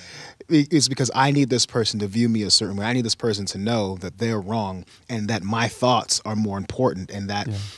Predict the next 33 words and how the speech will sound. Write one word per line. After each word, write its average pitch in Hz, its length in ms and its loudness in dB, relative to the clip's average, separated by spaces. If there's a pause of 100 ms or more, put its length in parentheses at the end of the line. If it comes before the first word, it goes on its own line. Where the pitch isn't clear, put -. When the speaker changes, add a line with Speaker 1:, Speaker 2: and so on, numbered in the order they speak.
Speaker 1:
that 110 240 -4
my 120 220 0
feelings, 139 480 4
that 120 120 -2
my 113 140 0
emotions 117 540 2
around 120 380 4
this 101 280 0 (180)
matter. 117 580 4 (460)
And, 113 400 -2
uh, 98 300 -6
we 120 80 -2
can 120 100 -2
get - 160 2
fired 113 280 0
up, 127 120 0
and 117 60 0
it's, - 160 0
it's - 160 0
just 117 180 0
that 117 160 0
glory 120 500 2
of 95 180 -6
me. 101 260 -2
And 85 80 -6
it's 82 140 -6
like, 92 100 -8
okay, 107 360 -8 (640)
what 113 160 4
does 160 160 2
it 98 80 0
look 110 220 -2
like 85 400 -10